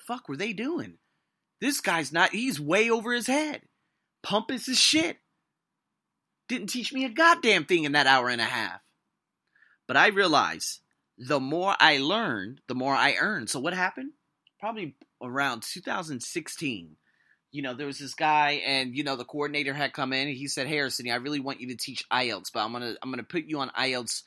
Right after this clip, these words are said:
speaking and listening because I know that you're the best at those." And I said, "Okay." He said, "You're gonna be shadowed by a guy named Ian." Ian, <sighs> again, another monster. Oh, God. But nonetheless, all due will come, and you know what? His time will come and go.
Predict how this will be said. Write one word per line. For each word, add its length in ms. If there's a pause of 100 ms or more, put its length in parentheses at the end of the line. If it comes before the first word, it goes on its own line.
(260)
speaking 640
and 120
listening 380
because 300
I 60
know 160
that 180
you're 280
the 120
best 320
at 120
those." 460
And 80
I 40
said, 180
"Okay." 400 (840)
He 140
said, 300 (340)
"You're 180
gonna 140
be 100
shadowed 420
by 160
a 80
guy 220
named 260
Ian." 300 (140)
Ian, 460 (160)
<sighs> 160
again, 440
another 480
monster. 560 (100)
Oh, 100
God. 280 (340)
But 140
nonetheless, 600 (380)
all 200
due 240
will 160
come, 300
and 120
you 100
know 120
what? 220
His 340
time 340
will 140
come 380
and 240
go. 360